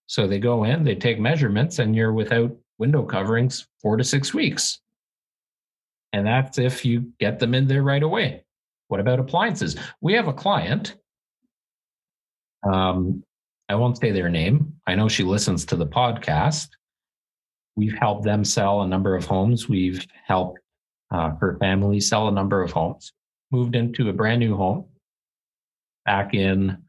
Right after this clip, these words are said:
I wanna say May or June. And she posted something on Instagram a couple of days ago, and I commented on it because there was no stove, no range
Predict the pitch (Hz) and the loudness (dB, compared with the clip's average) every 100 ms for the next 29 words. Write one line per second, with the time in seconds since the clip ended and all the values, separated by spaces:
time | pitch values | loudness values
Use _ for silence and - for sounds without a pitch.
0 | _ _ _ - 92 208 220 131 92 92 | _ _ _ -4 0 0 0 0 0 0
1 | 95 101 110 135 135 92 85 - 107 90 | 2 2 2 4 2 0 -4 0 0 2
2 | 76 76 76 - _ _ _ _ _ _ | 0 0 -4 -16 _ _ _ _ _ _
3 | 98 107 - 143 151 - 98 123 110 120 | -2 -2 0 0 0 -4 -2 -2 -2 -2
4 | 110 101 98 101 107 143 185 - 214 95 | 0 2 2 0 0 0 0 -2 -2 0
5 | 90 135 185 - _ _ _ _ _ _ | 0 0 -2 -10 _ _ _ _ _ _
6 | _ _ _ _ _ _ _ _ _ _ | _ _ _ _ _ _ _ _ _ _
7 | - 110 117 92 117 107 82 85 113 98 | -8 -2 0 2 0 0 0 2 2 0
8 | 85 135 180 113 85 92 82 82 95 151 | 0 0 2 0 -2 -2 0 0 0 0
9 | - _ _ _ _ _ _ _ _ - | -4 _ _ _ _ _ _ _ _ -6
10 | 107 110 104 104 120 113 107 101 113 123 | -2 0 0 -2 -2 0 0 0 0 0
11 | 120 120 - 185 196 92 113 139 123 156 | 0 -2 -4 -2 -2 -2 0 0 2 0
12 | 180 95 107 113 - | 0 0 0 -2 -6